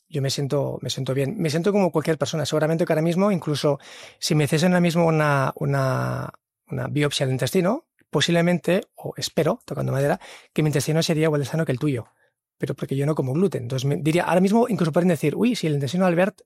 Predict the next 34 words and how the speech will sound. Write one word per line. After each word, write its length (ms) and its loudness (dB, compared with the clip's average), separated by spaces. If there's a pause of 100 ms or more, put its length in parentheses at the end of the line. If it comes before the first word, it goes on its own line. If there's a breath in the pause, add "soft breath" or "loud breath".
(100)
está 240 -4
sano, 340 -2 (320 loud breath)
porque 220 -6
no 100 -6
como 200 -4
gluten". 380 -4 (260 soft breath)
Entonces, 180 -4
yo 60 0
ahora 80 4
mismo 340 2 (100)
creo 180 0
que 60 0
soy 140 -2
una 80 2
persona, 400 0 (460 loud breath)
eh, 280 -2
sana, 380 0
normal, 520 2
que 100 -2
hago 120 0
vida 160 0
normal 420 0
y 60 -2
que 100 -2
no 60 -2
me 100 -2
perjudica 440 -4
en 100 0
nada 300 0 (240 soft breath)
porque 240 0
no 60 0
estoy 140 -4
comiendo 240 -2
gluten. 360 -6